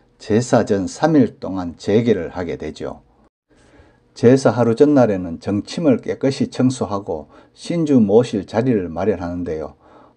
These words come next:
방 한가운데 향탁을 놓고 그 위에 향로, 향합, 촛대를 놓고요. 주부는 제기를 갖추어 손질하고 제찬을 정결하게 마련한답니다. 밤새도록 촛불을 밝혀두고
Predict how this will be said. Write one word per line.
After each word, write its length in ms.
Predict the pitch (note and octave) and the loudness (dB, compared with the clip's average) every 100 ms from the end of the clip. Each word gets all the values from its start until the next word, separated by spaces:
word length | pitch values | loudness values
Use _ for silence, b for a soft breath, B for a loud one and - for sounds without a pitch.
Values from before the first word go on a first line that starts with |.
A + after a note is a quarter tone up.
| - | -8
방 280 | G2 B2 C3+ | 2 4 4
한가운데 960 | C3+ C#3 C3+ B2 C3 C3+ B2+ A#2 A2+ - | 2 0 4 4 4 4 2 0 -2 -6
향탁을 600 | F3 F3+ - B2 G2+ E2+ | -8 -8 -8 -4 -4 -4
놓고 540 | G2 - - - - b b b b | -6 -6 -18 -18 -18 b b b b
그 320 | - A2 G#2+ A2+ | -4 2 4 6
위에 380 | C#3 A#2 E2+ - | 6 6 2 -4
향로, 480 | A#2 A#2+ B2 C3 | -2 2 6 6
향합, 420 | C3 C#3+ D#3 C#3+ - | 4 2 0 0 -2
촛대를 540 | - - F3+ E3+ A#2+ | -8 -4 0 2 2
놓고요. 560 | F#2 - - F2+ D2+ - b b b _ | 0 -4 -6 -12 -14 -18 b b b _
주부는 720 | - C3 B2+ A#2 A#2 B2+ C#3 | 0 2 4 4 4 4 0
제기를 580 | - A2 B2+ C#3 C3 G#2+ | -2 4 4 6 6 6
갖추어 420 | F#2+ F2+ - A2 | 2 -6 -6 -6
손질하고 760 | G2 B2 B2+ B2 A2+ G#2 G#2 F#2 - | -4 0 2 2 -2 -6 -10 -14 -4
제찬을 640 | G#2+ B2+ C3 B2+ A2+ F2 | 2 2 2 -4 -4 -4
정결하게 600 | - B2+ D3 G#2 F#2+ F2 | 0 2 2 0 -2 -8
마련한답니다. 880 | E2 F#2 D#2 D#2 D#2+ D#2 C#2 - _ b b b b b b b b | -8 -8 -8 -10 -12 -14 -16 -20 _ b b b b b b b b
밤새도록 640 | - F2+ - B2+ D3 C#3+ C#3+ | -6 -4 2 4 6 4 2
촛불을 420 | D3+ D3 D#3+ A#2+ | 0 2 4 4
밝혀두고 680 | G#2 B2 - A2 G2+ F2 - | 2 -2 -6 -8 -6 -8 -10